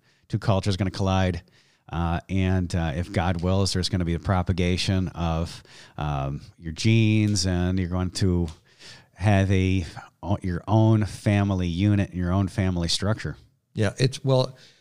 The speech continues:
Speaker 2: I think it's, it, it, it was so, um, evident in our society, even from the very,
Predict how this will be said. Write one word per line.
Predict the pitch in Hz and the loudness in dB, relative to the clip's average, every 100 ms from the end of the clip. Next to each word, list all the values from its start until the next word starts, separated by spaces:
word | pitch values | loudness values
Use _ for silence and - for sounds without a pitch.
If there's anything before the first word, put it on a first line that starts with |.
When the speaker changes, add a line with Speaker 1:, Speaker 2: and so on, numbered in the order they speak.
| _ | _
Speaker 2:
I | 131 | 0
think | 180 | 2
it's, | 131 - | 2 -2
it, | 110 110 - | -4 -4 -4
it, | 104 - _ _ - | -6 -8 _ _ -10
it | 104 - | -10 -8
was | 104 104 | -8 -4
so, | - 123 120 107 | 0 2 2 2
um, | 104 92 85 87 85 104 _ | 0 -2 -4 -6 -6 -10 _
evident | 120 123 110 104 | 2 4 4 2
in | 92 | -2
our | 85 85 | -4 -2
society, | 107 - 117 120 113 85 123 | -2 -2 0 0 0 2 2
even | 139 151 | 2 2
from | - 104 | 0 -2
the | 98 | -2
very, | 90 101 101 98 90 | -2 -2 -2 -2 -4